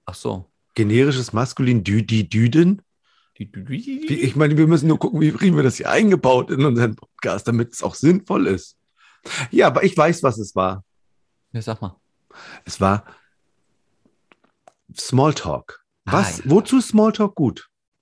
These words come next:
Speaker 1: Um Vertrauen
Speaker 2: Wobei politischer
Speaker 1: auf
Speaker 2: Smalltalk nicht so schlau ist, ne? Aber
Speaker 1: Nee, genau.
Speaker 2: mhm.
Speaker 1: Also Vertrauen schaffen. Und Smalltalk ist ja auch so, ja, wie ist es denn, wenn ich eben noch weiß, wie die Kinder heißen oder wenn ich noch weiß, wo die arbeiten oder wo der letzte Urlaub war.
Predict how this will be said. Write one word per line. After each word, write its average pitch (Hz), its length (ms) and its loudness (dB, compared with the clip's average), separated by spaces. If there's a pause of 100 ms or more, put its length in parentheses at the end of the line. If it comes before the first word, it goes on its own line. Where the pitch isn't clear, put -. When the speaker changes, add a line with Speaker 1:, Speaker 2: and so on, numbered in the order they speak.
(420)
Speaker 1:
Um 85 580 -10
Vertrauen 123 340 -4
Speaker 2:
Wobei 139 120 4
politischer 127 500 2
Speaker 1:
auf 110 60 -2
Speaker 2:
Smalltalk 113 320 2
nicht 117 140 -2
so 104 60 -4
schlau 76 260 -4
ist, - 100 -16
ne? 101 120 -8
Aber 87 180 -4
Speaker 1:
Nee, 95 120 -4
genau. 76 180 -4
Speaker 2:
mhm. 69 40 0
Speaker 1:
Also 92 200 -4
Vertrauen 123 640 -2
schaffen. 160 400 -6 (380)
Und 117 140 -2
Smalltalk 127 580 -4
ist - 140 -8
ja - 140 -4
auch 101 180 -6
so, 101 440 -4 (340)
ja, 180 600 -6
wie 131 140 -6
ist 147 120 -8
es 156 160 -8
denn, 147 440 0 (100)
wenn 107 200 0
ich 101 120 -4
eben 104 120 0
noch 87 160 -4
weiß, 92 320 -2
wie 107 120 -2
die 104 240 -2 (200)
Kinder 110 380 4
heißen 92 460 -2
oder 87 120 -4
wenn 98 100 -2
ich 98 80 -2
noch 101 120 -4
weiß, 95 200 0
wo 107 80 -2
die 123 240 -2
arbeiten 80 720 -2
oder 131 240 2
wo 131 100 4
der 123 100 6
letzte 120 340 -2
Urlaub 92 520 -2
war. 90 320 -4